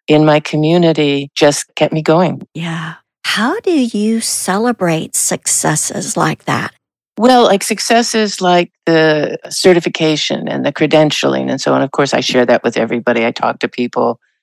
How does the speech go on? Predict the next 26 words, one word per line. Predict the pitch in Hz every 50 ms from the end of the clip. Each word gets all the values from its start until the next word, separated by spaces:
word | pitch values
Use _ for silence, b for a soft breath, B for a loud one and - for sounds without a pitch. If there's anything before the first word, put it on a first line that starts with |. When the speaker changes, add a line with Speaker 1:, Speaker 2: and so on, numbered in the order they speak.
| - -
Speaker 1:
Now | 139 131 127 131 123 127
I | 131
can | 127 - 135 127
go | - 127 123
out | 123 123 123 -
to | - - 120 -
eat | 127 123 117 120 123 110 -
and | - 131 123
celebrate | - - 127 127 127 120 - 127 120 -
that | - 127 131 127 -
way. | - 135 131 127 123 - _ _ _ _ _ _ _ _ _
Successes | 160 151 - 214 208 - - - 220 233 247 - - 311 277 240 -
in | 202 180 170 160
my | 156 143 143 143
work, | 135 131 147 139 151 202 247 311 - - - _ _
the | _ 165 170
truth | 165 - - 311 285
of | - 202 175
it | 240 240 - -
is | 165 165
my | 165 160 165
work | 165 185 214 214 -
is | 170 - - - -
really | - 175 156 165 160
highly | 160 160 160 160 160 160 156
confidential. | - 165 156 156 - 170 147 - 147 160 180 - - - - -